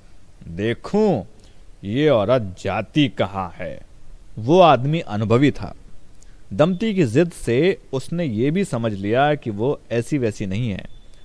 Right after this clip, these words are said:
अगर ऐसी वैसी होती तो इतनी हाय हत्या क्यों करती? फिर भी देखा जाए कि हीरामन के यहाँ लौटती है या अपने आदमी के पास जाती है। मनहर ने दमती को पौड़ी भेज दिए जाने की बात सुनी,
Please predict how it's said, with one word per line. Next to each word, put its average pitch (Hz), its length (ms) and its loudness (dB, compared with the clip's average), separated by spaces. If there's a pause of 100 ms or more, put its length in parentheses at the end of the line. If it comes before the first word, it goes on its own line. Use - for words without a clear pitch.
(460)
अगर 131 240 4
ऐसी 127 280 4
वैसी 127 320 0
होती 107 440 -2
तो - 220 -10
इतनी 185 320 -4
हाय 139 300 0
हत्या 120 340 -2
क्यों 104 180 -6
करती? - 380 -10 (540)
फिर 160 180 2
भी 202 160 2
देखा 135 460 2
जाए 120 340 2
कि 160 200 -6
हीरामन 175 540 -2
के 170 140 -6
यहाँ 156 200 0
लौटती 117 460 -2
है 156 300 -4 (360)
या 165 180 6
अपने 151 420 0
आदमी 131 400 0
के 135 100 0
पास 107 260 0
जाती 95 360 -4
है। - 180 -12 (800)
मनहर 160 400 4
ने 165 220 4
दमती 147 440 2
को 147 200 4
पौड़ी 139 420 2
भेज 123 280 -2
दिए 127 220 0
जाने 110 300 -2
की 123 120 -6
बात 95 220 -2
सुनी, 85 380 -12